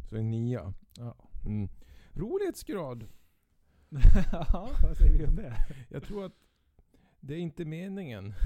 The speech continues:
Speaker 2: Nej.
Speaker 1: att den ska vara rolig.
Speaker 2: Nej.
Speaker 1: Den, den ska skrämmas.
Speaker 2: Just det, just
Speaker 1: Mm.
Speaker 2: det. Ja, nej.
Speaker 1: Så en femma.
Speaker 2: Mm.
Speaker 1: Det är lite kul att den tar ett skepp då och då.
Speaker 2: Ja.
Speaker 1: Beroende
Speaker 2: Och
Speaker 1: på skepp.
Speaker 2: de har ofta lite s-, roliga uppsyn också, med ett stirrande öga.
Speaker 1: Mm.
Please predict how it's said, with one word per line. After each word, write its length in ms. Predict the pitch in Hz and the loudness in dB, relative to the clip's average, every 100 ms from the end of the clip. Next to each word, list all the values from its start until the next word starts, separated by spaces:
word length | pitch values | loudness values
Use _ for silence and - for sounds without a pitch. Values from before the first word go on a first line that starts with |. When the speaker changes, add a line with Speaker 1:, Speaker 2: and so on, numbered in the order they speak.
| - | 6
Speaker 2:
Nej. 140 | - 151 | 6 -2
Speaker 1:
att 60 | |
den 120 | 156 120 | -6 -6
ska 160 | 131 | -10
vara 200 | 120 131 | -10 -10
rolig. 460 | 101 95 90 104 - | -12 -16 -18 -16 -12
Speaker 2:
Nej. 320 | 143 147 175 - - - - - | -10 -10 -8 -4 -4 -6 -18 -16
Speaker 1:
Den, 220 | 131 120 120 117 | -14 -14 -18 -14
den 160 | 117 | -14
ska 160 | 127 139 | -12 -16
skrämmas. 720 | - 120 101 202 92 - _ - | -14 -14 -12 -14 -18 -20 _ -14
Speaker 2:
Just 260 | 160 156 | -14 -14
det, 60 | - - | -20 -20
just 100 | 139 | -12
Speaker 1:
Mm. 140 | 139 147 | -10 -10
Speaker 2:
det. 120 | 135 | -14
Ja, 200 | 143 135 160 | -18 -18 -18
nej. 200 | 131 147 | -18 -16
Speaker 1:
Så 100 | 147 | -10
en 120 | 139 | -8
femma. 440 | 123 113 127 127 120 | -8 -10 -10 -12 -12
Speaker 2:
Mm. 200 | 156 165 - - - - _ _ _ _ _ _ _ _ _ | -12 -12 -12 -14 -14 -16 _ _ _ _ _ _ _ _ _
Speaker 1:
Det 100 | - | -12
är 80 | 123 | -10
lite 180 | 104 - | -10 -14
kul 220 | - 113 | -16 -16
att 60 | - | -14
den 120 | 92 | -14
tar 120 | 90 | -14
ett 100 | 92 | -16
skepp 340 | - 107 - - | -14 -14 -14 -18
då 60 | |
och 120 | 50 | -20
då. 160 | - - - _ _ | -20 -20 -20 _ _
Speaker 2:
Ja. 500 | - 151 156 170 180 170 139 - | -18 -14 -10 -10 -12 -16 -20 -14
Speaker 1:
Beroende 340 | 120 120 110 | -8 -6 -6
Speaker 2:
Och 60 | 104 | -4
Speaker 1:
på 80 | - | -6
skepp. 400 | - - - 156 | -6 0 0 0
Speaker 2:
de 220 | 170 165 | -8 -8
har 120 | 208 | -8
ofta 240 | 220 - | -10 -12
lite 240 | 180 196 190 | -14 -14 -20
s-, 240 | - - - | -20 -20 -18
roliga 500 | 160 226 165 151 214 | -14 -12 -12 -10 -12
uppsyn 380 | 202 - 247 | -12 -12 -10
också, 160 | 151 156 | -10 -8
med 80 | 151 | -10
ett 100 | - | -10
stirrande 720 | - 226 196 143 170 165 185 | -12 -4 -2 -2 -2 -4 -4
öga. 360 | 170 147 151 | -6 -6 -6
Speaker 1:
Mm. 240 | 151 311 | -8 -8